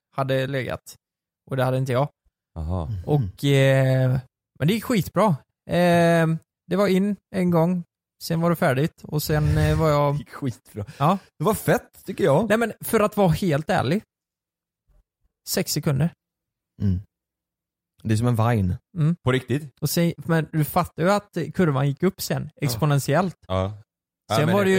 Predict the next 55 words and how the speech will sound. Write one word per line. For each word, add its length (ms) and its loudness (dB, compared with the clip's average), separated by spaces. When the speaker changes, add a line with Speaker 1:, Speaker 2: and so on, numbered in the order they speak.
Speaker 2:
är 60 2
det 60 2
på 60 2
Speaker 1:
nästa 260 0
gång 140 2
var 100 2
det 60 4
ju 180 4
minst 400 0
nio, 420 2
eller 120 -2
Speaker 2:
Är 40 2
Speaker 1:
vad? 80 2
Speaker 2:
det 40 -2
på 100 0
riktigt? 360 -2
Speaker 1:
Ja. 300 2
Speaker 2:
Ja. 180 -2
Speaker 1:
På 80 0
riktigt, 300 -2
ja. 120 0
Speaker 2:
Sex 180 -4
sekunder. 300 -4
Speaker 1:
Hur 80 2
lä-, 200 -2
alltså, 280 0
men 200 0
första 260 0
gången 220 4
ni 100 2
hade 160 0
sex, 220 -4
hade 160 2
ni 180 2
sex 220 -6
länge 400 0
då, 140 -2
eller? 140 -2
Speaker 3:
Jag 240 -2
tyckte 240 -2
inte 160 0
det 40 2
Speaker 2:
Ja, 60 4
Speaker 3:
var 80 2
Speaker 2:
det 60 -2
Speaker 3:
så 80 0
Speaker 2:
vet 120 2
jag 0 -
Speaker 3:
nice, 20 -2
Speaker 2:
inte, 120 -6
nej. 60 -8
Speaker 3:
alltså. 220 -12
Så 120 -6
då, 320 0
det, 420 -2